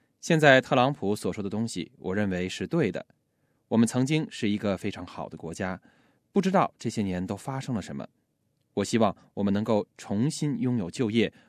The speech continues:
我们的教育能够重新成为最强的。特朗普支持这些，他是我心中的人选。”俄亥俄州、宾夕法尼亚州、印第安纳州、密西根州和其他的一些制造业州，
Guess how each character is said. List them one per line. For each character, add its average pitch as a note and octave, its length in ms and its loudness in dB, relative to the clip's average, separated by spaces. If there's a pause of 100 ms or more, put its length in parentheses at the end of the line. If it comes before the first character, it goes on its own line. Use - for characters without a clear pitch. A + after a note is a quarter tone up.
我 A2+ 140 2
们 A#2 80 6
的 C#3 80 -2
教 F3 320 4
育 F#2+ 220 -2 (140)
能 F#2+ 160 -6
够 F#2 160 -2
重 F#2 260 -10
新 G2 240 -6 (100)
成 - 220 -12
为 E2+ 100 -10
最 F#2+ 220 -6
强 - 320 -12
的。 - 100 -12 (800)
特 - 140 2
朗 B2 120 6
普 G2 240 -2
支 C#3 160 -6
持 G#2+ 140 -8
这 F2 140 -4
些， G2 260 -4 (220)
他 - 340 -4
是 - 220 -6
我 F2 180 -6
心 B2+ 320 -4
中 G#2+ 180 -6
的 E2+ 80 -6
人 D2 160 -8
选。” - 220 -6 (1900)
俄 C#3 100 2
亥 E3+ 180 4
俄 G2 200 0
州、 C3 300 0 (200)
宾 B2 160 0
夕 - 160 -6
法 E2+ 200 -10
尼 E2+ 80 -8
亚 G2+ 200 -2
州、 G2 300 -2 (140)
印 C3 200 0
第 G2 160 -2
安 B2 160 0
纳 B2 160 -4
州、 F#2+ 280 -2 (260)
密 F3+ 100 2
西 E3+ 140 -4
根 G3 180 4
州 F3 240 2
和 G#2+ 280 -2
其 B2 240 -6
他 F3+ 240 -6
的 A2 120 0
一 G2+ 120 -6
些 G#2+ 400 -2
制 F#3+ 160 -6
造 F#2 160 -2
业 F2+ 100 -4
州， G2+ 260 -2